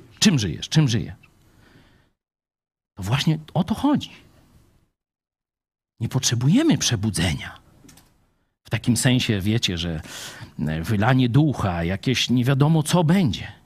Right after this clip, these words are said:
Mamy w Polsce siedemdziesiąt tysięcy ewangelicznych chrześcijan. Mamy wśród Polonii też pewnie parę setek, jeśli nie tysięcy chrześcijan gdzieś w całym tym dużo, szeroko rozumianym obszarze Chicago. A gdzie jest świadectwo polskie?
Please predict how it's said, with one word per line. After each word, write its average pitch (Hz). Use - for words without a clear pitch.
Mamy 123
w -
Polsce 113
siedemdziesiąt 92
tysięcy 123
ewangelicznych 123
chrześcijan. -
Mamy 123
wśród -
Polonii 156
też 165
pewnie 92
parę 107
setek, -
jeśli 101
nie 107
tysięcy 127
chrześcijan -
gdzieś -
w -
całym 76
tym 85
dużo, 101
szeroko 120
rozumianym 92
obszarze 85
Chicago. 120
A 92
gdzie 90
jest 85
świadectwo 104
polskie? -